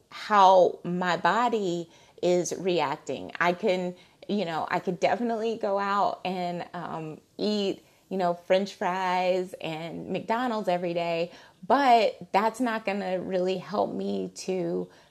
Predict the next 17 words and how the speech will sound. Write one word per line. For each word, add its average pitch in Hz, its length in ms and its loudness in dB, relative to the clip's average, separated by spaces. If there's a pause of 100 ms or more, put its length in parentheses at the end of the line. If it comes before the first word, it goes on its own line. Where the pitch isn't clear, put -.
(100)
feel 285 280 2
better 170 600 -2 (1000)
when 196 600 0 (200)
I'm 196 260 0
really 185 260 2
going 175 380 -2
through 254 240 0
it. - 240 -2
Like, 165 320 0 (160)
I'm 196 160 2
just 214 240 -4
gonna 185 160 -2
feel, 180 580 2 (140)
ugh, 180 340 4 (440)
and 175 360 -2
much 185 380 -2
worse, 185 640 -2